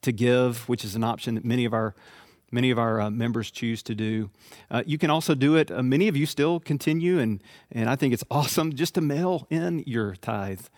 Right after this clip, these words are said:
uh, each week. And so, uh, remember to do that. Uh, it's, it's now more perhaps than ever that we need to continue to be a people of generosity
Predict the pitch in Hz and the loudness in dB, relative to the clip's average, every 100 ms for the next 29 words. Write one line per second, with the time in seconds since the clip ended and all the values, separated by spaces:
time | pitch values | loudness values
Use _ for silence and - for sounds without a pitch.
0 | - _ _ - - 104 101 131 110 113 | -20 _ _ -20 -10 -6 -4 -4 -6 -6
1 | 104 98 - 107 - 127 120 - - - | -6 -6 -6 -8 -2 -2 -2 -6 -20 -14
2 | 120 117 254 240 143 165 214 208 127 113 | -10 -10 -12 -6 0 2 2 0 0 -2
3 | 101 95 104 _ _ _ _ _ _ _ | 0 -2 -4 _ _ _ _ _ _ _
4 | _ - 113 117 127 - - - 127 - | _ -10 -6 -2 -2 -2 -8 -4 -4 0
5 | 131 139 151 175 165 _ _ _ _ - | 2 2 2 -2 -4 _ _ _ _ -4
6 | 123 185 185 147 151 160 - 131 139 117 | 0 2 0 0 0 -2 -2 0 0 -2
7 | 92 _ - 120 120 139 156 143 127 - | -6 _ -14 -8 -4 -2 -2 -2 -2 -2
8 | 139 127 120 123 - 135 127 101 117 110 | -4 -2 -2 -2 -2 -4 -4 -4 -4 -4
9 | 107 110 110 104 98 | -4 -4 -4 -4 -6